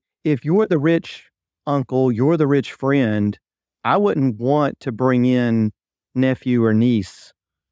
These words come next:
and say, "Okay, well, fine, come on into this deal and own this with me, and we'll just put your name on the deed with me," because you've just handed them the keys to that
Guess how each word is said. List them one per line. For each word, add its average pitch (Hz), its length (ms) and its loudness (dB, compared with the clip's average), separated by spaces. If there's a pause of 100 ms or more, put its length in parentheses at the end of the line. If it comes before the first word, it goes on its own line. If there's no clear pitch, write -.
(200)
and 113 160 -2
say, 120 220 0
"Okay, 135 220 0
well, 117 100 0
fine, 110 320 -4
come 127 180 -2
on 135 140 2
into 123 220 2
this 110 240 -4
deal 101 540 0 (120)
and 110 160 -4
own 110 220 0
this 110 200 -2
with 107 260 0
me, 104 360 -2 (300)
and 120 100 0
we'll 120 100 4
just 113 140 -4
put - 220 -4
your 117 80 2
name 107 280 2
on 101 120 2
the 95 80 -2
deed 107 320 0
with 60 200 -4
me," - 300 -6 (340)
because 113 300 -2
you've 113 180 0
just 127 360 -4 (100)
handed 127 440 0
them 113 200 2
the 104 80 0
keys 131 400 0
to 110 140 -2
that 104 320 -2